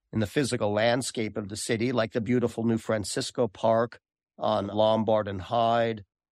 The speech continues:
Uh, there's, there's some wonderful changes that the city has undergone, partly because we've had a fairly flush budget, or in, in, actually in the case of that park, I think most of that money was raised privately. But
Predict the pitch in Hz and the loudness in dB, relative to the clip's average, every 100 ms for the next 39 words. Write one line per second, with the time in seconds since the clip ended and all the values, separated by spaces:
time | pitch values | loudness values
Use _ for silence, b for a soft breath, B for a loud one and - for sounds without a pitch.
0 | - - 104 98 123 - - 139 - 135 | -8 -2 0 2 0 -2 -2 -2 0 0
1 | 127 127 - 123 123 139 147 139 131 120 | 2 2 0 2 4 4 2 -2 -2 -2
2 | 98 - 151 185 190 101 90 90 - 110 | -4 0 2 2 0 -4 -10 -10 -6 -6
3 | 107 92 - 117 110 98 104 95 - _ | -4 -6 -4 -2 -2 0 -2 -2 -6 _
4 | _ 113 123 107 101 101 95 107 117 110 | _ 0 0 0 0 0 0 -2 -2 0
5 | 123 - 110 98 95 127 165 110 98 95 | 0 -2 -6 -6 -2 0 0 -2 -10 -6
6 | 107 98 92 107 98 92 92 - 98 95 | -6 -6 -8 -6 -6 -6 -10 -6 -6 -6
7 | - 107 95 90 104 104 98 82 104 95 | -4 -4 -4 -4 -4 -4 -6 -6 -6 -4
8 | 107 101 90 98 101 - 104 92 95 120 | -4 -6 -4 -2 -4 -4 -4 -4 -4 -4
9 | 104 104 95 131 - 107 101 113 98 98 | -4 -4 -4 -4 -2 -4 -4 -6 -4 -6
10 | - 104 92 98 95 92 104 92 - 87 | -4 -6 -4 -4 -4 -6 -8 -8 -6 -4
11 | 110 127 90 92 _ _ _ _ 120 | -2 -2 -8 -10 _ _ _ _ -2